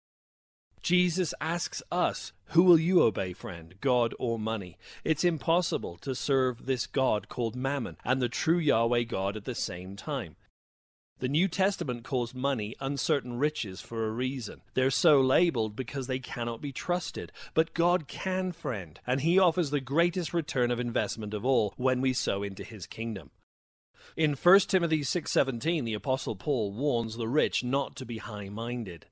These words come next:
and I quote, "Charge them that are rich in this world that they not be high-minded, nor trust in uncertain riches,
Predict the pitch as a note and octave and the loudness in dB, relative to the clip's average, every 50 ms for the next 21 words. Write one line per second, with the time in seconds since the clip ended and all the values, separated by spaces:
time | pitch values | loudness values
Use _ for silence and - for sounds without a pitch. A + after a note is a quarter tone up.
0 | _ _ - G2+ G2 F#2+ G2+ - - - B2+ A#2 G#2+ F#2+ - - - - - E3 | _ _ -14 -12 -12 -12 -12 -10 -4 -2 -2 -2 -2 -4 -8 -10 -4 0 4 6
1 | C#3+ C#3+ C#3+ C3 A#2+ C3 D3+ D#3 D#3+ D#3 C#3 C3+ C3 C3+ B2 B2 C#3+ E3 - - | 6 6 6 2 2 4 6 6 6 4 2 2 2 2 2 2 2 0 0 0
2 | - C#3+ B2+ A#2+ A2+ - A#2+ A#2 C3 C#3 C3+ A#2+ A2 A#2 B2+ - C3+ C3 B2+ C3 | -2 -2 -2 -2 -4 -4 -2 0 2 4 4 4 2 0 -2 -2 0 0 0 0
3 | D3+ C#3 B2 - E3 D3+ B2 - D3 D3+ E3 D#3+ D3+ D3 D3 D#3 E3+ E3 D#3+ C3 | 0 -2 -2 -4 -6 -6 -6 -4 -2 -2 0 0 0 0 -2 -2 -2 -2 -2 -2
4 | G2+ F#2 E2+ - - C#3 D3 D3+ D3+ - - F#3 F3+ E3 - - D#3+ C#3+ C#3 C3+ | -4 -6 -6 -4 2 6 6 6 6 6 4 4 4 4 0 0 0 2 2 2
5 | C3+ C#3 - - - D#3+ D3+ - C#3 C3+ C3+ D#3 E3 - - C3 F#2+ D#2+ E2 | 2 0 0 2 2 2 2 2 -2 0 0 0 0 -2 -2 -4 -4 -4 -8